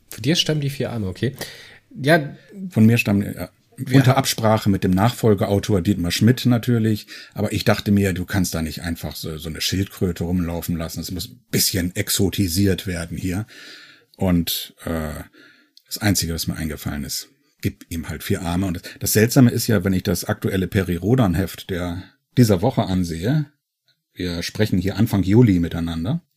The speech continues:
Speaker 1: Du meinst die dreißig vierundzwanzig?
Speaker 2: Da gibt's auch eine Schildkröte mit vier, äh, was ist die Nummer? Ich hab's jetzt hier grad nicht
Speaker 1: Müsste
Speaker 2: vorliegen.
Speaker 1: dreißig vierundzwanzig sein, ja.
Speaker 2: Vierundzwanzig, ja, genau, dreißig vierundzwanzig, äh, da ist auch eine Schildkröte mit vier Armen.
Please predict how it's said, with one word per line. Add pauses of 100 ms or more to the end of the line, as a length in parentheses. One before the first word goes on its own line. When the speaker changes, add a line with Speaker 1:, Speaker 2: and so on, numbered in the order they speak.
(600)
Speaker 1:
Du
meinst
die
dreißig
vierundzwanzig?
Speaker 2:
Da
gibt's
auch
eine
Schildkröte
mit
vier, (1120)
äh,
was
ist
die
Nummer?
Ich
hab's
jetzt
hier
grad
nicht
Speaker 1:
Müsste
Speaker 2:
vorliegen.
Speaker 1:
dreißig
vierundzwanzig
sein,
ja. (1300)
Speaker 2:
Vierundzwanzig,
ja,
genau,
dreißig
vierundzwanzig,
äh, (1160)
da
ist
auch
eine
Schildkröte
mit
vier
Armen.